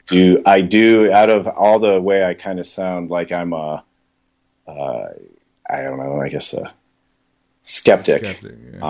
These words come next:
Speaker 1: Um, there
Speaker 2: It's
Speaker 1: are
Speaker 2: good,
Speaker 1: certain
Speaker 2: it's
Speaker 1: things
Speaker 2: good to be, though, you know?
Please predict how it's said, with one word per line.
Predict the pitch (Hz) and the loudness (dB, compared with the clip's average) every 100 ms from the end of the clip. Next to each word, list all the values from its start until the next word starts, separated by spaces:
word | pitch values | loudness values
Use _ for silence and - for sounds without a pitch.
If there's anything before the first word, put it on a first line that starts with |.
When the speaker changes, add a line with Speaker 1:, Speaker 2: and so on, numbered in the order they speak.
| 76 | -6
Speaker 1:
Um, | 73 - | -6 0
there | 107 101 101 | 4 6 6
Speaker 2:
It's | 98 | 2
Speaker 1:
are | |
Speaker 2:
good, | 123 | 2
Speaker 1:
certain | 92 95 | 0 -2
Speaker 2:
it's | 107 | -6
Speaker 1:
things | 101 | -4
Speaker 2:
good | 107 101 | -4 -6
to | 104 | -8
be, | 95 110 | -8 -8
though, | 95 87 90 90 | -8 -12 -16 -14
you | 92 | -10
know? | 92 92 | -8 -8